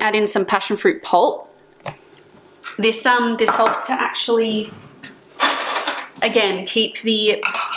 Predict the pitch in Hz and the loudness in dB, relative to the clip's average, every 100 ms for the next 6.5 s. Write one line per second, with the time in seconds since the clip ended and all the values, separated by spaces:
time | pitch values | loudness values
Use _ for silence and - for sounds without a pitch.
0 | - - - 1077 - - 1077 1077 - - | -6 -6 -6 -4 -6 -4 -6 -8 -12 -8
1 | - - - - 269 269 269 262 254 262 | -4 -4 -4 0 2 4 4 4 2 0
2 | 233 233 226 226 220 220 - 214 202 202 | 0 2 4 2 2 2 2 0 0 -4
3 | - 370 - - - - - - - - | 0 0 0 -6 -10 -4 -2 -2 -4 -6
4 | - - _ _ _ _ _ _ _ _ | -8 -16 _ _ _ _ _ _ _ _
5 | - - 190 208 - 220 208 208 - 202 | -8 -4 -4 -4 -2 -2 -2 -4 -4 -6
6 | 202 220 269 349 | -2 0 2 2